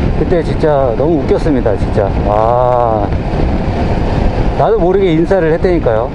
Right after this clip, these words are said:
이 라이더님과 지금 양만장을 가고 있는데요. 굉장히 그냥 느리게 여유있게 가보고 있습니다.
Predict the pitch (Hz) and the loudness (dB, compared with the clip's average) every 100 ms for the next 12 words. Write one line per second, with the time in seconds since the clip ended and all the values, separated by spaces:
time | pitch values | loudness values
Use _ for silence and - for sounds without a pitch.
0 | - - - 104 113 139 127 143 175 165 | -6 -4 -2 0 2 2 2 2 2 2
1 | 156 170 170 165 143 160 127 110 107 123 | 2 2 0 0 2 2 2 0 0 0
2 | 185 190 170 160 127 151 139 123 127 147 | 2 2 0 0 0 0 0 0 0 0
3 | - - - - - - - - - - | -2 -2 0 0 0 -2 0 0 0 -2
4 | - - - - - 135 170 185 208 185 | 0 0 0 0 0 2 2 2 2 2
5 | 160 143 131 127 117 131 135 131 107 113 | 2 2 0 0 0 0 0 0 2 2
6 | 143 143 135 113 - - 117 120 120 131 | 0 0 0 0 -2 -2 -2 0 0 0
7 | 120 - 254 - | 0 0 0 0